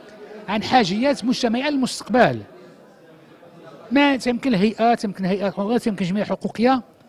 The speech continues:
تبرز آرائها وتقدم توصياتها وترافع، ولكن مرافعتها تترجم من طرف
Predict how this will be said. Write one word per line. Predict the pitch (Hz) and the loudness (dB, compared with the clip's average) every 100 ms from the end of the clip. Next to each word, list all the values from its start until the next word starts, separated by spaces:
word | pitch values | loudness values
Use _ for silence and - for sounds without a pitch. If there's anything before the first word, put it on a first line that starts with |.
| - - - - _ - - | -20 -20 -20 -20 _ -20 -12
تبرز | - 269 220 277 143 120 - _ - | -4 0 2 2 0 -6 -14 _ -2
آرائها | 175 156 139 214 233 _ - | 0 0 -2 -2 -4 _ -12
وتقدم | 147 175 - 208 214 156 143 277 269 - - - - | -6 -6 -6 -6 -6 -6 -2 -2 -2 -10 -20 -20 -18
توصياتها | - 170 190 170 - 233 | -14 -10 -6 -8 -6 -6
وترافع، | 220 - 208 202 - 156 101 _ _ _ _ _ _ - 123 | -6 -4 0 0 0 -6 -8 _ _ _ _ _ _ -14 -6
ولكن | 143 - 147 | -6 -6 -6
مرافعتها | 185 156 160 156 254 | -4 -6 -6 -8 -8
تترجم | - - 190 143 165 | -10 -10 -8 -4 -4
من | 208 240 | -4 -6
طرف | - 170 | -4 -2